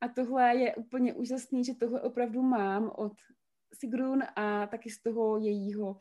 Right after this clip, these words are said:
mastermindu. A ještě mám teda obrovský štěstí, že jsem jedním z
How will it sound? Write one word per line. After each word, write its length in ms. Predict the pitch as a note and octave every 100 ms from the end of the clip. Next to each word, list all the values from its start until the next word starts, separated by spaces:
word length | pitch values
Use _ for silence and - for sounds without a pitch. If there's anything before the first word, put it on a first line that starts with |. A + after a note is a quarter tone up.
| _ -
mastermindu. 760 | G3+ G3+ G#3 G#3 F3+ F3+ E3 - - - - - - -
A 120 | A3
ještě 240 | A#3 - C4
mám 140 | C4
teda 320 | C4 B3+ -
obrovský 400 | A3+ B3+ - C#4
štěstí, 840 | C#4+ C4 B3+ - - A3 A#3 - G#3+
že 160 | B3
jsem 540 | B3 B3 A3 A3+ A#3 -
jedním 520 | A3+ A#3+ B3 B3 B3
z 300 | - A3